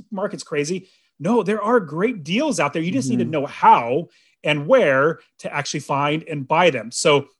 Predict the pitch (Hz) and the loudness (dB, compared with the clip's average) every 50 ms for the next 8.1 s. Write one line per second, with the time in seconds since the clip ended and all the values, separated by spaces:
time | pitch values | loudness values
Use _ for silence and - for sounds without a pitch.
0 | _ - 151 190 269 202 220 240 170 135 131 196 262 262 214 175 156 151 139 139 | _ 0 4 4 4 4 2 0 -2 0 0 2 2 2 2 4 4 4 4 4
1 | 147 151 - 156 139 160 190 196 185 190 - 160 165 170 170 160 143 139 143 165 | -2 -4 -4 -4 -4 -2 -2 -2 -4 -6 -6 -4 -2 0 0 -2 -4 -2 0 0
2 | 185 196 190 190 190 180 175 - _ - 160 - - - - 277 302 277 - - | 2 2 0 -2 -2 -4 -6 -10 _ -16 -10 -10 -10 0 2 2 2 2 2 -2
3 | 175 139 - - - 135 123 127 131 143 143 139 156 165 143 151 135 139 139 143 | -4 -4 -6 -12 -10 -8 -6 -6 -4 -4 -4 -2 -4 -4 -4 -4 -4 -4 -4 -4
4 | 143 127 - _ 185 185 165 135 135 156 151 151 139 131 147 220 226 202 - 165 | -4 -6 -8 _ -8 -6 -6 -6 -4 -4 -4 -2 -4 -2 -2 -2 -2 -2 -6 -6
5 | 160 151 151 147 147 147 - _ _ _ _ _ _ - 143 139 139 - 151 139 | -2 0 0 0 0 -4 -8 _ _ _ _ _ _ -4 -2 -2 -2 -2 -2 0
6 | 151 135 - 208 202 151 120 - _ _ _ _ - 156 143 160 - - 285 220 | -2 2 4 2 2 2 0 -4 _ _ _ _ -6 -4 -2 0 0 0 0 0
7 | 160 165 165 175 185 175 151 170 180 175 170 170 190 180 165 180 208 233 240 - | 0 0 0 -2 -4 -2 2 2 2 2 2 -2 -4 -6 -2 0 2 2 2 0
8 | - - | -4 -6